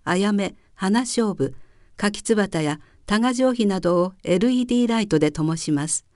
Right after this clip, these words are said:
青空の下とはまた違ったほのかな光で演出する幻想的な雰囲気をぜひお楽しみください。六月十九日水曜から二十一日金曜、午後七時から九時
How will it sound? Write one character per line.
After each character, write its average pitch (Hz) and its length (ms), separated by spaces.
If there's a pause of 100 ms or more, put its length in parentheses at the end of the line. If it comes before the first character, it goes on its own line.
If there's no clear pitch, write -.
(800)
青 208 240
空 226 240
の 185 120
下 202 220
と 180 120
は 170 100
ま 180 120
た 226 120
違 214 300
っ - 20
た 202 260 (320)
ほ 254 140
の 254 120
か 202 140
な 202 140
光 233 340
で 175 220
演 185 180
出 - 240
す 175 160
る 165 240 (220)
幻 240 200
想 254 160
的 240 280
な 240 100
雰 226 220
囲 220 160
気 165 160
を 160 100 (380)
ぜ 233 160
ひ 208 260
お 170 100
楽 208 280
し 196 120
み 180 120
く 175 80
だ 175 100
さ 160 220
い。 - 100 (1080)
六 202 240
月 262 260
十 247 220
九 202 100
日 180 260
水 220 300
曜 220 180
か 156 160
ら 143 280
二 220 160
十 185 200
一 175 220
日 208 260
金 196 280
曜、 139 340 (540)
午 240 140
後 214 140
七 247 260
時 214 120
か 165 140
ら 156 180
九 175 140
時 127 240